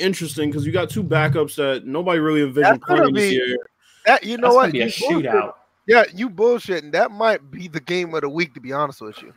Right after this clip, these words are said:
Speaker 1: Yeah, I mean
Speaker 2: That, that might be a way, a game that's way better than advertised.
Speaker 1: I'm a, I'm gonna take,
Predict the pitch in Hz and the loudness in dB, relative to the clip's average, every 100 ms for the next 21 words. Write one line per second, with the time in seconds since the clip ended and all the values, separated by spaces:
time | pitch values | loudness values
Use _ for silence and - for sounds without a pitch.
0 | _ _ - 226 381 - 147 160 170 165 | _ _ 0 0 0 -4 0 6 8 8
1 | 147 - 226 - 240 262 202 247 226 208 | 4 4 4 6 2 2 2 0 0 -2
2 | 175 165 202 208 220 185 160 160 196 185 | 0 2 4 4 4 -2 -4 -2 -2 -2
3 | 170 160 185 185 175 185 170 170 139 151 | -6 -4 0 0 0 -2 -4 -8 -4 -4
4 | 127 139 104 - - _ - 170 262 294 | -4 -10 -10 -10 -20 _ -2 2 4 4
5 | 175 240 320 - 240 262 196 | 4 4 4 4 6 6 2